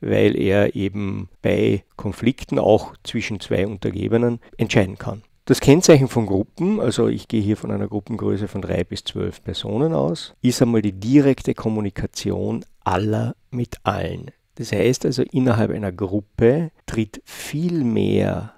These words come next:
von der Persönlichkeit eines Menschen hervor, als das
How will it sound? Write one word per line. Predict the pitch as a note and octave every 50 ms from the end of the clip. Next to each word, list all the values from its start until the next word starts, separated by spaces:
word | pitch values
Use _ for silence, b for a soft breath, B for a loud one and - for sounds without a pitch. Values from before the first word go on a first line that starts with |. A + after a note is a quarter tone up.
| _
von | _ - - A2 F#2+
der | G#2+
Persönlichkeit | - - G#2 G2 - - - A2 A2 B2+ D3 D3+ C3 A#2 - - - G#2+ G2 G2 G2+ -
eines | - G#2 G#2 - - - -
Menschen | - F#2 G2+ A#2+ B2 B2+ C3 - - - - - - G#2+ - _ _ - -
hervor, | A#2 G2+ - - - - G#2 F2+ F2+ F#2+ G#2+ B2 C#3 D3 D3 - _ _
als | - G2+ G#2 G#2+ A2+ - - -
das | G#2+ G#2 G2 - - -